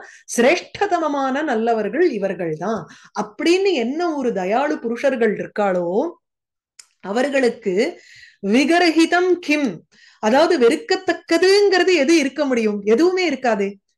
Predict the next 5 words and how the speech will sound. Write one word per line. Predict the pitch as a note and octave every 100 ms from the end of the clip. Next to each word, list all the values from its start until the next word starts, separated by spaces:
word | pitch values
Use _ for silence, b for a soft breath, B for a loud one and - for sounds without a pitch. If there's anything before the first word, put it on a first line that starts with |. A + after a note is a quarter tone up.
| _
எல்லாத்தையும் | F3+ A3 D4 F4+ F4+ - F#4+ F#4
தான் | G4+ G4
அரவணைச்சுண்டு | C#4 B3+ D4+ D#4+ D#4 - E4+ E4+ -
போவாளே | B3 B3+ A3+ F#3+ F#3+ _ B B B B
அவா. | G#3 G3+